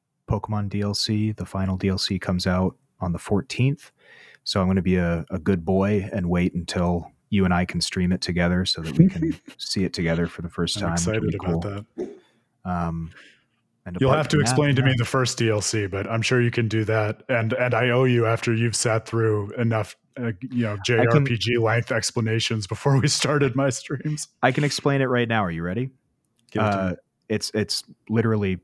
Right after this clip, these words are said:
Speaker 1: I'd be shocked if it takes thirty seconds. Um, kid realizes that he is not the main character of a Pokemon game and gets really angry about it.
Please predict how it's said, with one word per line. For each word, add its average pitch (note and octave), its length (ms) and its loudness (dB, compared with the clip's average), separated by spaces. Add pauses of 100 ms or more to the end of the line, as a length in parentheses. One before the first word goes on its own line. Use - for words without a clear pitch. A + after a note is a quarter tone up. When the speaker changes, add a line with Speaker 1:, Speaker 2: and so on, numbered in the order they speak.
(300)
Speaker 1:
I'd F#2 120 -4
be G2+ 60 -4
shocked A2 300 0
if F2+ 60 -16
it F#2 60 -18
takes F#2+ 220 -8
thirty F2+ 240 -4
seconds. - 480 -6 (560)
Um, F2+ 460 0 (920)
kid D3 300 2
realizes A2+ 720 0
that F#2+ 120 -6
he G2 120 -4
is F#2 160 -4
not F#2+ 220 -2
the F2 80 -8
main F#2 320 0
character F#2+ 440 -2
of E2 100 -6
a D2+ 60 -6
Pokemon A2 500 0
game B2 380 2
and G2 140 0
gets E2+ 220 -2
really D#2+ 360 2
angry D2 340 0
about C2 280 -6
it. A#1+ 120 -10